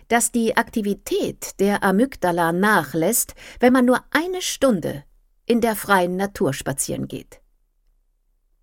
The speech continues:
Draußen zu sein, in der Natur,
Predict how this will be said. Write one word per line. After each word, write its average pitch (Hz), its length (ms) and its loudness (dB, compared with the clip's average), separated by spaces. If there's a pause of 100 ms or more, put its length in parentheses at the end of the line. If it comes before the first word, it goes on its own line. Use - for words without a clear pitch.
(180)
Draußen 214 480 0
zu 156 160 -2
sein, 170 520 0
in 196 100 4
der 180 100 4
Natur, 196 640 2